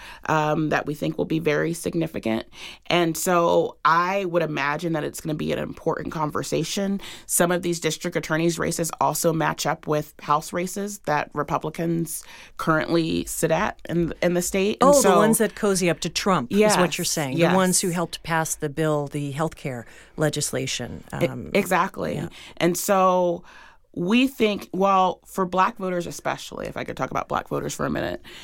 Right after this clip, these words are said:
Speaker 1: there's a lot of reasons, I think, to be in-, disenchanted by the national political conversation. There's a lot of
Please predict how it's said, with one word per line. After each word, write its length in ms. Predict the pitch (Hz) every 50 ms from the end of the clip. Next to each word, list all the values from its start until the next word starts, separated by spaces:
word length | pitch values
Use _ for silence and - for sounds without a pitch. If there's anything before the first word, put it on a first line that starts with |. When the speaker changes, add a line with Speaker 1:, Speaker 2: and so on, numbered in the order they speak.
| - - -
Speaker 1:
there's 180 | - 196 196 190
a 60 | - 196
lot 240 | 190 180 180 190
of 160 | 202 190 185 170
reasons, 320 | 170 170 165 160 170 165
I 80 | 147 151
think, 300 | - - 147 - - -
to 60 | 160
be 160 | 160 151 147
in-, 160 | 139 - -
disenchanted 1040 | 143 151 147 - - 139 131 - - 143 131 143 147 - - - - - 185 180 - - - - - - - - -
by 720 | 151 143 135 139 139 139 139 135 127 120 120 147 - -
the 140 | 156 156 151
national 480 | 147 151 147 147 151 - - 165 151
political 480 | 151 - 156 151 147 143 - 156 147 143
conversation. 520 | - 151 143 143 147 156 165 151 - 202
There's 120 | 202 269 269
a 20 | 233
lot 120 | 190 185
of 140 | - - -